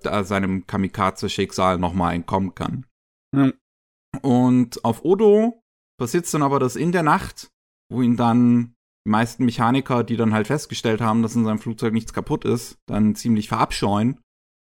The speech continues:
Speaker 1: ähm, in der gleichen Nacht dann Godzilla angreift. Noch ist er relativ klein, ähm, also ist schon ziemlich groß, so im Vergleich zu dem, zu, zu, zu den Menschen und auch zu dem Flugzeug und alles. Ähm, aber der wird noch l-, größer im Laufe des Films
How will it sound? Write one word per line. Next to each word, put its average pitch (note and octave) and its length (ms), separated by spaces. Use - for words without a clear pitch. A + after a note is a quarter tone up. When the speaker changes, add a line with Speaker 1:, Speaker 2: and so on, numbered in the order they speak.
Speaker 1:
ähm, A#2 360
in A#2 140
der B2+ 80
gleichen B2+ 380
Nacht A#2 200
dann B2+ 140
Godzilla B2+ 420
angreift. G2 520
Noch D#3+ 220
ist G3 220
er E3 180
relativ D#3+ 500
klein, C#3+ 560
ähm, C#3 560
also A2+ 200
ist A2 80
schon G#2+ 220
ziemlich A2 260
groß, D3 300
so C3 80
im A2+ 100
Vergleich A2+ 320
zu - 80
dem, G#2 320
zu, G#2+ 160
zu, - 160
zu A#2+ 120
den A2 140
Menschen D#3 400
und B2 160
auch G#2+ 140
zu - 100
dem G#2 100
Flugzeug F3+ 440
und F3+ 100
alles. F3 400
Ähm, C3 540
aber B2+ 220
der B2 200
wird E3+ 220
noch C#3 180
l-, - 300
größer C#3+ 380
im G2 100
Laufe F#2 280
des F2+ 160
Films G#2 480